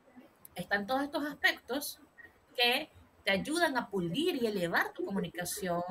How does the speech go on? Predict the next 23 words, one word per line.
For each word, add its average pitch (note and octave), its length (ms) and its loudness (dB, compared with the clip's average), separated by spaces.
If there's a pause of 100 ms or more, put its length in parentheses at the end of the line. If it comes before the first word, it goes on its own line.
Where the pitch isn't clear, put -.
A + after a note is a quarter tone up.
(160)
de F#3 100 -2
nivel. D3 420 -6 (120)
Y B3+ 160 -2
eso C#4 220 -2
tiene D#4 160 -4
una D#4+ 120 -2
influencia C4 1040 0 (480)
o, B3 260 2 (120)
o B3 140 4
tributa, B3 960 6
eh, G3 80 -2
de G3 380 -4
forma A#3 260 0
extraordinaria C4+ 680 2
en A#3 100 -2
tus A#3 140 -6
relaciones A3+ 580 2
personales A#3+ 600 4
y A#3+ 120 -2
también, G3+ 420 0
y B3+ 160 0
por A#3 220 2
tanto, D4 600 0